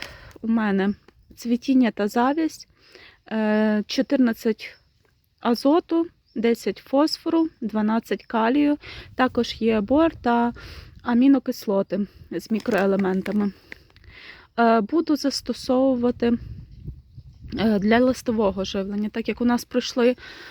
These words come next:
заливні дощі, ще додавати вологи мені не хочеться, тому буду оприскувати по листу, робитиму бакову суміш з фунгіцидом та інсектицидом.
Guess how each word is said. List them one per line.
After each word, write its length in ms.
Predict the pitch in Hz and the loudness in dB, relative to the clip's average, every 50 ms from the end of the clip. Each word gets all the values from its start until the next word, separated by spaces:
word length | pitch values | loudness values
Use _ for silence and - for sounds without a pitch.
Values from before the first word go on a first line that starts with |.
| - - _ _ - | -20 -20 _ _ -12
заливні 460 | 214 196 - 285 269 262 269 277 277 | -4 0 4 4 4 6 6 6 4
дощі, 560 | 240 240 262 - - - - 339 349 359 359 - - - - | 4 2 -2 -4 -6 -4 0 2 2 2 2 -2 -6 -12 -10
ще 440 | - - - - 311 285 269 285 269 - - - - - - _ - | -10 -8 -4 -2 0 0 2 0 -2 -4 -8 -18 -20 -20 -12 _ -2
додавати 540 | 240 254 208 269 262 269 269 269 - - | 0 2 2 4 4 4 2 2 2 0
вологи 480 | 254 233 247 262 262 262 277 254 - 262 | -2 0 0 2 2 2 2 0 0 0
мені 220 | 240 262 254 262 | 2 2 4 4
не 140 | 247 254 262 | 4 2 2
хочеться, 640 | - - - 339 349 - - 339 - - 320 320 311 - - - - - - - _ _ _ - - _ _ | 0 -2 -2 -2 -2 -2 -4 -6 -6 0 0 0 0 0 -4 -10 -20 -20 -20 -20 _ _ _ -20 -20 _ _
тому 300 | - 269 262 285 302 339 | -4 0 4 4 4 4
буду 420 | 330 285 269 285 285 262 254 262 - | 4 2 2 2 2 2 0 0 0
оприскувати 680 | - 240 - 254 269 - - - 262 240 247 240 - 233 | -4 -6 -4 -4 -4 -4 -4 -6 -4 -2 -2 -2 -2 -6
по 180 | - - 220 | -6 -4 -2
листу, 360 | 220 220 226 - - - 202 196 | 0 0 -2 -4 -6 -8 -6 -4
робитиму 520 | - 196 196 208 214 - 220 220 220 214 | -4 -2 -2 -4 -4 -2 -2 -2 -2 0
бакову 400 | 202 226 226 - - 220 220 240 | 0 -2 -2 -2 -2 -2 -2 -2
суміш 400 | - - - 359 359 320 285 - | -4 -4 0 2 4 4 4 2
з 40 | - | -2
фунгіцидом 760 | - 233 233 220 233 214 - - 247 226 - 233 226 233 214 | -4 -2 0 0 -2 -4 -4 -4 -4 -2 -2 0 0 0 0
та 160 | - 220 220 | -2 -2 -2
інсектицидом. 1120 | 220 220 220 208 - - - 226 - _ - 214 - - - 202 196 196 202 202 214 214 | 0 0 -2 -2 -4 -6 -10 -12 -12 _ -8 -8 -8 -6 -6 -6 -6 -6 -4 -4 -6 -6